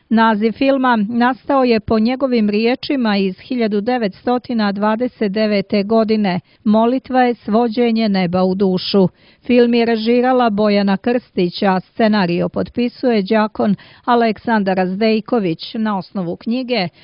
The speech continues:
Sveštenomučenik Nedeljko Streličić, rezultata njegovog petnaestogodišnjeg naučno-istraživačkog rada.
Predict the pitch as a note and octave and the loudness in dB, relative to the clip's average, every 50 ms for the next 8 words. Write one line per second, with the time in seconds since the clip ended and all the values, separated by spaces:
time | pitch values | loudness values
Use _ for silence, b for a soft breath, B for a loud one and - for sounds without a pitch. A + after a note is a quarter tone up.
0 | b b _ _ - C4+ C#4 C#4+ C4+ - - C4 A#3 A3 G#3 G#3 A#3 C4 B3+ - | b b _ _ -6 -4 -4 -4 -4 -6 -6 -4 -2 -2 -2 -2 -4 -4 -6 -6
1 | - B3+ A#3+ A#3 A3 G3+ - A3+ A3+ A3+ A3+ G#3 A3+ G#3+ G3 F3+ - - A3 G3 | -4 -4 -2 -2 -4 -4 -4 -2 -2 -2 -2 -2 -2 -4 -4 -4 -4 -6 -6 -6
2 | - _ - A3+ A#3 A3+ A3+ A3+ G#3+ - - F#3+ F#3+ - - A3+ A3 A3 G3+ G#3 | -6 _ -4 -4 -2 -2 -2 -2 -4 -4 -6 -6 -6 -6 -6 -6 -4 -4 -4 -4
3 | G#3+ G#3+ G3+ - A3 G3 F#3+ - - G#3+ G3 F#3+ F#3+ G#3 G#3+ G#3+ A#3+ A#3+ A#3 A#3+ | -4 -4 -4 -2 -2 -2 -2 -2 -4 -4 -2 -2 -2 -2 -2 -2 -4 -4 -2 -2
4 | A#3 A3+ - - B3 A#3 - - B3 A#3+ A#3 A3 - _ B3 A#3 A3 A#3 A3+ A3 | -4 -4 -4 -6 -6 -6 -4 -4 -4 -4 -4 -6 -6 _ -8 -4 -2 -2 -2 -2
5 | A3+ A#3+ - - - A#3+ A3+ G#3+ G#3+ A3 A3 A3+ A3 G#3 F#3 - - F#3+ G3 G3+ | -4 -6 -8 -8 -6 -4 -4 -4 -4 -4 -4 -2 -2 -4 -4 -6 -6 -6 -4 -4
6 | F3+ - - G#3 G#3 G3+ F#3 G3+ G3 F#3 F#3 F3+ F3+ - - - G#3 F#3+ F3+ F#3+ | -6 -6 -6 -4 -4 -4 -2 -2 -4 -2 -2 -4 -4 -6 -6 -4 -4 -2 -2 -2
7 | G3+ G3+ G3+ G3 G3 F#3+ G3+ C#4 | -2 -2 -2 -2 -2 0 -2 -2